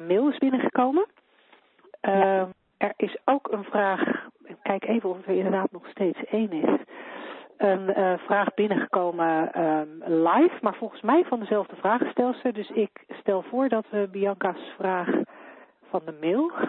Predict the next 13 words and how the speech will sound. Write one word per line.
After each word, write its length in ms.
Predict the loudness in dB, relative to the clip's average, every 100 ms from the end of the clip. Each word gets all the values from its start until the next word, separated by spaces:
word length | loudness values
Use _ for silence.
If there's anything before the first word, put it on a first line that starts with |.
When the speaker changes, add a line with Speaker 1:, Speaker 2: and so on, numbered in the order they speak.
| -6 -4 -4 -4 -10 _
Speaker 1:
<laughs> 840 | -6 -4 -4 -8 -12 -14 -18 0 2
ehm, 400 | 4 4 0 -4 -10 -18 _
eerst 240 | 0 0
beantwoorden. 560 | -2 -2 -4 -6 -6 -8 _
Zullen 200 | -4 0
we 80 | 2
dat 40 |
doen? 160 | 0 -2 _ _ _ _
Speaker 2:
Ja, 260 | -6 -6 -10 _ _
zullen 200 | _ -6
we 60 | -4
dat 180 | -6 -8
doen. 180 | -14